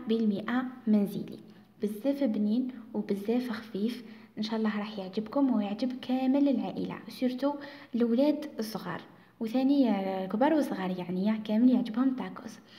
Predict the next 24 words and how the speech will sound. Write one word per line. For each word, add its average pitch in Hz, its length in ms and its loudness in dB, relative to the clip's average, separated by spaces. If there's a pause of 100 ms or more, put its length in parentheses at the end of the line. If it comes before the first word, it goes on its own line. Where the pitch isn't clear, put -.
(300)
اول 285 240 2
حاجه 269 380 2
رايحين 254 340 2
نبداو 247 380 2
بالحشو. 247 680 -2 (400)
الحشو 220 460 0
انا 214 140 2
تاعي 214 360 -2
رايحه 214 320 -2
نديرو 220 360 2
بالدجاج، - 760 -4 (280)
تقدروا 226 440 -2
ديروا، 226 400 4 (300)
آه، 196 200 0
باللحم 240 400 2
المفروم. 185 520 0 (540)
انا 214 180 0
رايحه 214 240 0
ندير 220 180 4
دجاج 254 580 0
مفروم. - 300 -4 (540)
دونك 214 240 0
هنا 214 300 4 (180)
في - 220 -4